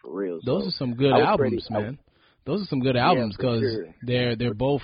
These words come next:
Speaker 2: ill lyricists. They both have a, uh, a good head on their shoulders. You know what I mean? They, they,
Speaker 1: Mm-hmm.
Speaker 2: and I, I can definitely, that does make sense when listening to you. Absolutely does. Yeah.
Speaker 1: Yeah, yeah, man. Those projects came, and I was like, "Oh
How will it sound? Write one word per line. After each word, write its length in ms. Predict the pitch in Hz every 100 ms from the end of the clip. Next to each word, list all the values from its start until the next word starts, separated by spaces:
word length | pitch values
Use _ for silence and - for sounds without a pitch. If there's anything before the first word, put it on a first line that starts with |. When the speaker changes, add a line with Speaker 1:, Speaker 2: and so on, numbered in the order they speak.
| -
Speaker 2:
ill 200 | 135 131
lyricists. 580 | 135 147 143 147 135 -
They 160 | 113 104
both 300 | 120 127 123
have 300 | 123 113 107
a, 200 | 101 95 - - - _ _ _ _ _ -
uh, 360 | 120 101 95 -
a 80 | 127
good 160 | 127 131
head 240 | 127 139
on 100 | 139
their 120 | 139
shoulders. 580 | 131 143 135 139 139 131
You 80 | 135
know 80 | 139
what 80 |
I 40 | 139
mean? 380 | 143 147 143 120
They, 120 | -
they, 240 | 120 123 107 98 - 104
Speaker 1:
Mm-hmm. 260 | 67 -
Speaker 2:
and 160 | 85 -
I, 240 | 113 117 - -
I 160 | - 127
can 280 | 123 104 -
definitely, 680 | - 233 - 139 120 113 113 _ _
that 240 | 135 - -
does 220 | 117 113
make 200 | 104 -
sense 300 | - 110 -
when 100 | 104
listening 400 | 107 120 101 85
to 100 | 85 71
you. 140 | 67 -
Absolutely 600 | 101 117 - 92 90 92
does. 320 | 65 73 - - - -
Yeah. 320 | 85 85 67 -
Speaker 1:
Yeah, 580 | 110 101 92 98 98 90
yeah, 420 | 92 101 98 95
man. 260 | 92 92 90
Those 180 | 101 104
projects 400 | - 107 101 95 -
came, 220 | 87 87
and 100 | 87
I 60 | 98
was 100 | 82
like, 160 | 80 78
"Oh 160 | 76